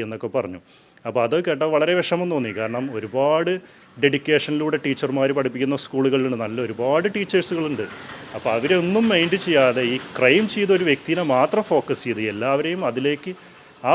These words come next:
ഒരു കണ്ണുകൊണ്ട് കാണുന്ന രീതി ഒരിക്കലും നല്ലൊരു പ്രവണതയല്ല. അപ്പോൾ ഇരയെ നമ്മൾ കൂടുതലായിട്ട് പീഡിപ്പിക്കാതെ ഇരയെ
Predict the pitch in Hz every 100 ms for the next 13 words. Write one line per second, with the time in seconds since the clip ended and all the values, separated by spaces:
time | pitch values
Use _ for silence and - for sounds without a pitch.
0 | 202 214 151 143 143 147 139 123 120 117
1 | 101 98 98 110 123 131 202 190 220 -
2 | - - 117 123 127 127 117 107 107 98
3 | 90 90 - - - 98 104 104 - _
4 | _ 117 117 135 170 196 220 147 131 131
5 | 127 120 120 127 117 117 104 101 90 107
6 | 104 90 85 - _ _ _ - 101 110
7 | 127 135